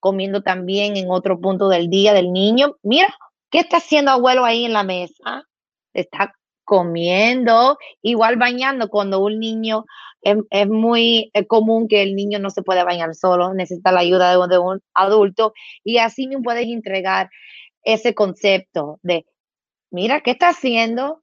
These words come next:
Mira, con el agua, el jabón, te estás bañando", ¿verdad? ¿Quién se está bañando? Otra cosita que le puedo añadir, pero bueno, el punto es bañando. Dilo tú, ¿qué tú estás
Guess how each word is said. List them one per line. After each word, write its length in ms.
Mira, 240
con 180
el 140
agua, 480
el 60
jabón, 340
te 80
estás 300
bañando", 1080
¿verdad? 440
¿Quién 160
se 80
está 240
bañando? 720
Otra 240
cosita 260
que 80
le 100
puedo 180
añadir, 360
pero 160
bueno, 180
el 120
punto 340
es 140
bañando. 840
Dilo 340
tú, 160
¿qué 120
tú 80
estás 220